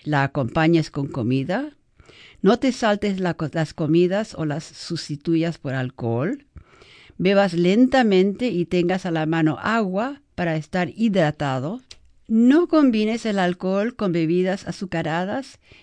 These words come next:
y prefiere los refrescos de dieta o agua mineral. Revises tu glucosa antes, durante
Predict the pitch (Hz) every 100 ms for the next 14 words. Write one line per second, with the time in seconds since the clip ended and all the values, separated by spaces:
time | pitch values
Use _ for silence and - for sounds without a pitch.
0 | - 190 190 190 - 226 233 285 294 220
1 | - 196 - 202 220 - 233 - 185 160
2 | 190 233 - 285 285 _ 185 - 170 180
3 | 170 156 143 127 131 165 254 285 _ _
4 | _ _ _ - - 175 180 190 233 240
5 | 240 - 214 175 175 185 190 - - 175
6 | 220 226 277 277 190 196 180 180 180 -
7 | 226